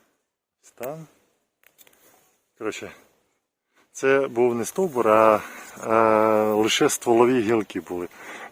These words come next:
Повністю голі, без нічого. І ось такі, така всередині красива. Ну, не красива, а така,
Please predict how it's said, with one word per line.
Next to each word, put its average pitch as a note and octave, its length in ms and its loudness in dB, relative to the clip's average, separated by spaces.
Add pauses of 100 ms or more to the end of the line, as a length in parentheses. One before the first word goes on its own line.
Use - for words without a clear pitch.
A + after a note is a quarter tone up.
Повністю B2 580 0
голі, F#2 300 2 (340)
без G#2+ 320 -6
нічого. G2+ 380 -6 (600)
І G2+ 60 -16
ось A2+ 240 -10
такі, - 320 -14 (880)
така A2+ 320 -6 (100)
всередині G#2+ 600 -4 (100)
красива. G#2 420 -6 (1300)
Ну, C3+ 80 -20
не G2+ 100 -12
красива, A#2+ 440 -4
а E2 380 -10
така, - 220 -20